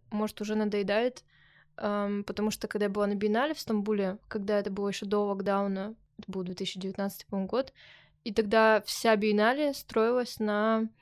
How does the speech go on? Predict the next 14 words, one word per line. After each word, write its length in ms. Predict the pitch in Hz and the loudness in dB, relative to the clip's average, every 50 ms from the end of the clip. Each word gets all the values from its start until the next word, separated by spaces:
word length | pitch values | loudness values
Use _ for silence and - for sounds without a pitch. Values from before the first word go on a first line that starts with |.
| _ _ _ _ _ _ _ _ _ - - _ - | _ _ _ _ _ _ _ _ _ -20 -20 _ -4
м, 720 | - 214 214 214 214 214 208 208 208 208 202 202 208 - | -2 0 2 2 2 2 2 2 2 2 0 0 -2 0
том, 180 | - 226 240 233 | 0 0 0 0
что, 540 | - _ - 226 220 220 220 214 214 208 208 208 208 214 220 _ _ _ _ - - | -2 _ -2 2 2 4 4 4 4 2 2 0 -4 -4 -8 _ _ _ _ -2 4
на 140 | 226 233 233 | 6 6 6
антропоцене, 680 | 233 226 - 226 - 226 214 - - 220 208 196 190 196 | 6 2 0 -2 -2 -4 -6 0 0 2 2 2 0 -4
что, 160 | - - 214 | -6 -10 -12
типа, 480 | - - 208 - - 208 202 196 202 - - - - _ - | -8 -8 -8 -2 2 4 6 6 4 4 -6 -20 -20 _ -6
человек 640 | - - 220 202 196 214 240 302 359 359 - - _ - | 0 2 4 4 6 6 6 6 4 2 -2 -20 _ -6
приходит, 420 | - 208 - - 233 269 285 277 254 | -6 -4 0 4 4 4 4 2 -2
оставляет 360 | - - 233 214 214 208 208 | -4 -2 -2 0 0 0 -2
свой 180 | - - 208 208 | -2 -6 -4 -4
след 380 | - - 220 214 226 254 - - | -4 -2 0 2 2 0 -2 -6
в 80 | - | -10
природе, 680 | - - 220 208 208 214 240 240 247 240 226 226 233 | -2 0 0 2 2 0 -2 -2 -2 -2 -2 -2 -4